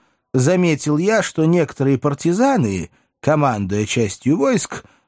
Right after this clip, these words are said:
думают командовать армией и мнят себя полководцами.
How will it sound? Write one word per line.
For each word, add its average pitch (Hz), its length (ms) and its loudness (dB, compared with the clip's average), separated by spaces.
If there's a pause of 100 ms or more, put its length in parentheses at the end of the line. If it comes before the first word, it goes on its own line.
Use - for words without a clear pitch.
(120)
думают 247 520 0
командовать 240 760 0
армией 90 580 -2
и 92 40 -4
мнят 131 380 0
себя 170 320 2
полководцами. 214 1120 -2